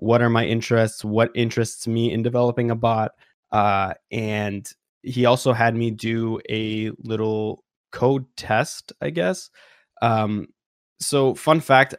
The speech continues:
I actually didn't know Node or JavaScript, um, prior to joining Whatbot. Uh, so what he had me do is basically show that I can actually code. And by that, I mean, he gave me a little assignment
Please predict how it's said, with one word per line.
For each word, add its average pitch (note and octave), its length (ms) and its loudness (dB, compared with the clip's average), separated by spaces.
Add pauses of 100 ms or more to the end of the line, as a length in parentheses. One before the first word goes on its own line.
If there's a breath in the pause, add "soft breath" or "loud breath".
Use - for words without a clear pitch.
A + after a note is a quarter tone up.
I B2 60 0
actually C3 260 -2
didn't C3 320 0
know A#2 420 -2
Node A2+ 680 -2
or A#2 180 -2
JavaScript, A#2 720 -2 (320)
um, G#2 460 -6
prior A2+ 400 0
to B2+ 240 -4
joining C#3 380 2
Whatbot. C#3+ 460 2 (680)
Uh, G#2+ 480 0 (240)
so A#2+ 360 2
what A#2 240 0
he C3 160 0
had C3 180 6
me B2 140 2
do A#2 420 0 (340 soft breath)
is A#2 140 -2
basically A#2+ 720 0
show C3+ 320 2
that C#3+ 140 0
I B2+ 60 2
can B2 160 -4
actually A2 340 -4
code. - 500 -8 (140)
And C#3 100 2
by C3 140 6
that, C#3 180 8
I C#3+ 80 6
mean, C3 160 2
he B2+ 100 -2
gave B2+ 200 0
me C#3+ 120 0
a C3+ 60 0
little B2 300 0
assignment C3 580 -4